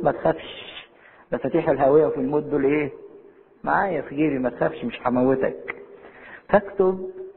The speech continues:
ما رأيت وما هو كائن وما هو عتيد." الآية دي تقدر تحط تحتيها ألف خط، لأن هي دي ملخص سفر الرؤيا كله.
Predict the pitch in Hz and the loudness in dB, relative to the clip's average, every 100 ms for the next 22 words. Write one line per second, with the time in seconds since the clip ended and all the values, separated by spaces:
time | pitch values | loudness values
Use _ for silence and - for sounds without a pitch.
0 | - 135 180 185 - 151 175 - - - | -2 4 6 6 4 4 0 -2 -8 -14
1 | - - - - - 117 147 175 160 165 | -16 -18 -20 -20 -14 2 4 6 2 4
2 | 165 151 - 156 151 151 156 156 - - | 4 4 4 2 2 0 -4 -8 -14 -20
3 | - 131 147 151 143 135 147 143 131 131 | -12 0 2 4 2 0 2 2 4 2
4 | 127 131 104 - - - - _ _ _ | 0 -2 -2 -8 -20 -20 -20 _ _ _
5 | _ - 123 143 151 139 151 131 135 139 | _ -8 0 4 4 4 0 2 2 2
6 | - - 127 - - 147 131 - 170 165 | 0 -6 -4 -6 -4 -2 0 4 4 2
7 | - 151 151 131 127 135 147 139 143 139 | -2 0 0 0 0 0 -2 0 0 0
8 | 127 139 139 - 139 131 127 123 123 123 | 0 0 -2 -4 -6 -4 -2 0 0 0
9 | - 123 104 | 0 -2 -2